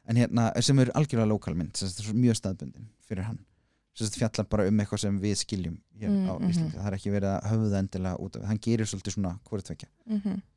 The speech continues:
Speaker 1: Eh, að það er, sem sagt, Á köldum klaka, þar sem, sem sagt, bókstaflega, það er, hérna, eh, áhorfendum er,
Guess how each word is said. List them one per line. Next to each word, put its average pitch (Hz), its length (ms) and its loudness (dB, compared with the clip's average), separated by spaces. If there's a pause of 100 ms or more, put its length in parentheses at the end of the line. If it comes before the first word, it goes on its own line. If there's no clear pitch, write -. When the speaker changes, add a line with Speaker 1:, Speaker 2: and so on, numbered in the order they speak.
(380)
Speaker 1:
Eh, 98 300 2 (960)
að 110 120 0
það 120 160 2
er, 113 80 0
sem 110 160 -4
sagt, 107 100 -4
Á 107 60 0
köldum 107 240 0
klaka, 139 540 -4
þar 123 140 0
sem, 113 240 2
sem 117 160 -4
sagt, - 160 -12 (180)
bókstaflega, 113 600 0
það 104 160 0
er, - 40 -14 (220)
hérna, 101 540 -4
eh, 71 280 -2
áhorfendum 107 440 2
er, 98 140 -2